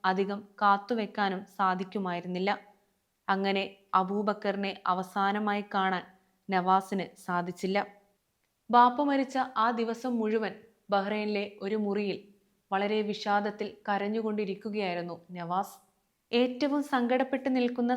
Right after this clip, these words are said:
സാഹചര്യത്തിലും ചിരിച്ചുകൊണ്ട് അഭിനയിക്കേണ്ടി വരുന്ന ജീവിതമാണ് കലാകാരൻ്റേത്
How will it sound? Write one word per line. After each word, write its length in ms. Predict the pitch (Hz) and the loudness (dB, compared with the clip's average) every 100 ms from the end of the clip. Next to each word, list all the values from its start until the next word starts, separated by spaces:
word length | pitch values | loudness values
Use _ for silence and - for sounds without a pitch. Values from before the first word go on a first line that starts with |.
| 247 | 2
സാഹചര്യത്തിലും 800 | 240 220 226 233 233 226 220 220 - _ _ - | 2 2 2 0 -2 -2 -4 -4 -10 _ _ -2
ചിരിച്ചുകൊണ്ട് 580 | 247 240 247 277 269 254 | 2 4 4 2 4 6
അഭിനയിക്കേണ്ടി 680 | 233 208 240 240 240 240 240 | 4 2 0 2 2 2 2
വരുന്ന 320 | 233 220 226 | 2 0 0
ജീവിതമാണ് 840 | 214 196 208 214 233 226 220 214 - - _ _ | -2 -2 -2 -2 -2 -2 -2 -4 -8 -20 _ _
കലാകാരൻ്റേത് 960 | 208 208 208 214 233 233 233 226 220 208 | 2 6 4 6 4 4 2 2 0 -2